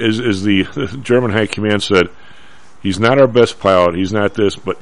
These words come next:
everybody loves him because he's the commoner,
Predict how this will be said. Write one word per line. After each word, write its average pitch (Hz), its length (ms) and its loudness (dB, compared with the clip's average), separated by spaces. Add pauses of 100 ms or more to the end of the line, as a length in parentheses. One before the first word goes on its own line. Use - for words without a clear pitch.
everybody 107 720 0 (100)
loves 90 520 -4
him 82 160 -6
because 85 400 -4
he's 87 200 -6
the 82 100 -10
commoner, 127 520 -4